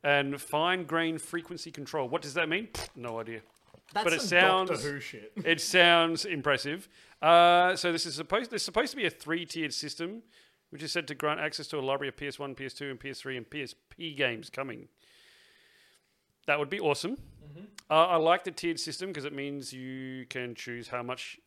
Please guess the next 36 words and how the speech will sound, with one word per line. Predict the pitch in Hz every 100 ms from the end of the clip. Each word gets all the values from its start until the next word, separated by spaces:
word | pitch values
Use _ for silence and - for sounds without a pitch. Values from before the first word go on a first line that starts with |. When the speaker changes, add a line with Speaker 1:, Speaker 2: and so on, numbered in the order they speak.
| -
Speaker 1:
into | 190 185
this | 123 120 -
you | 120
want | 123 113
to | 117
be. | 120 113 _ 220
Speaker 3:
Mm. | 175 - -
Speaker 1:
I | 123
assume | - 170
it's | 156
gonna | 151
be | 135
a |
three-tiered | - 143 123 131 113
paid | - 131 131 123 117 - _
sort | - 120
of | 113
subscription | - 113 - 131 135
service, | 127 147 - - _ - - -
somewhat, | - 131 123 127 - -
uh, | 120 117
similar | 117 - 127 123
to | - 127 123
Nintendo | 120 127 135 139 208 _ _ _
now | 127 139
with | 147
the | 120
extra | 135 - 131
service. | 147 190 202 135 113 123 _ -
Speaker 3:
Mm. | 143 147 147 147 147 147 147
Speaker 1:
Uh, | - _ _ _
backwards | 151 - 202 -
compatibility | 202 185 202 190 208 196 214 202
for | -
Spartacus | 180 - _ _ - 160 175 165 160
launch | 165 269 -